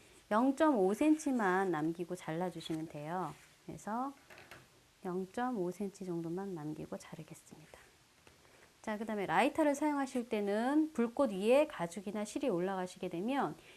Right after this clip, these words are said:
옆에 있는 실까지 타버려서 열심히 바느질 한 개 다 풀어질 수가 있으니까 반드시 옆쪽으로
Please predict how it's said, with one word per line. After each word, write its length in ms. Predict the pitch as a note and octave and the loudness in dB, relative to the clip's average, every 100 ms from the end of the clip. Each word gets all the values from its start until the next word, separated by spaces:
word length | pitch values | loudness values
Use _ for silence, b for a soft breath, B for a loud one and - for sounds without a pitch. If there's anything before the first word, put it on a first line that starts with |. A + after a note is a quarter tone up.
| B | B
옆에 400 | G3 G3 D#4+ E4 | 2 4 6 6
있는 380 | D#4 D4 C4+ B3+ | 8 6 6 2
실까지 500 | B3+ D4+ C#4+ C4 A3+ | 2 0 0 0 -2
타버려서 880 | A3 D4 C#4+ A#3+ G3 - E3 F3+ E3 B B B - | -6 -2 0 0 -2 -2 -4 -2 -4 B B B -2
열심히 360 | F3+ G#3 B3 A3+ | 0 2 0 -2
바느질 500 | - D#3+ F#3 F3+ F#3 | -2 -2 -2 -2 -4
한 200 | G#3+ B3 | -4 -4
개 100 | G3+ | -4
다 100 | D3+ | -8
풀어질 400 | - E4+ D#4+ D4 | -4 -2 0 -2
수가 240 | - A#3 | -4 -2
있으니까 800 | F3 - F#3 E3+ - D#3 A3+ D4+ B B B | -2 -2 -6 -6 -4 -4 -2 -4 B B B
반드시 560 | - F#3+ F#3+ - D4 C#4+ | -8 -6 -4 -2 -2 -2
옆쪽으로 720 | E3+ D3+ - - C4 F3+ D3 | -2 -4 -2 2 2 2 -6